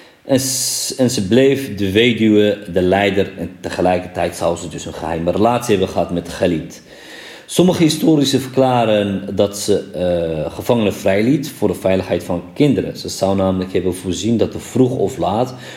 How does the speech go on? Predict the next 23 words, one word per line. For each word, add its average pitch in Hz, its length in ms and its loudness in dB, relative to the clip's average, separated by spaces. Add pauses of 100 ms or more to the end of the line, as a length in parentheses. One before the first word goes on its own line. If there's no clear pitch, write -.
(120)
grotere 117 640 2
problemen 98 540 2
zouden 90 320 0
kunnen 90 200 -4
ontstaan 82 600 -8
in 90 100 -6
haar 82 180 -8
verzet 80 480 -10
tegen 76 220 -6
de - 120 -6
Arabische 78 720 -8 (380)
indringers, 76 680 -4 (340)
die 104 120 2
nogmaals 92 480 0
in 87 120 -8
grotere 80 440 -4
getalen 78 640 -4
waren 78 360 -2
dan 80 180 -4
haar 80 240 -6
eigen 80 320 -4
kleine 80 320 -2
leger. 110 400 2